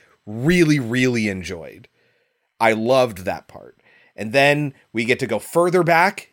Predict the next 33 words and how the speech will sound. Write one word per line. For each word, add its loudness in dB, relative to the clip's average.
into -6
Josh's -2
old -6
childhood 2
home. 2
And -6
this 0
is -4
when 2
he -6
talks -2
to -2
the 4
young 2
version -2
of -4
himself. -2
And -6
that's 0
when 0
the 0
young 2
version 0
says, 0
"I'll 0
show 2
you," 0
'cause -4
they 2
need -2
to -6
find -2
Elise. 0